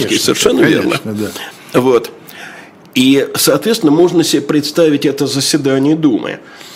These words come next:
Speaker 2: И, понимаешь, есть ведь ещё одна иллюстрация. Правда, это не Московская Дума будет. Это будет Поволжье.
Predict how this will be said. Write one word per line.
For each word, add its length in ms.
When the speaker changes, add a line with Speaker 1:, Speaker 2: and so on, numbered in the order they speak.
Speaker 2:
И, 100
понимаешь, 540
есть 280
ведь 140
ещё 340
одна 280
иллюстрация. 680
Правда, 320
это 140
не 60
Московская 520
Дума 260
будет. 280
Это 120
будет 240
Поволжье. 500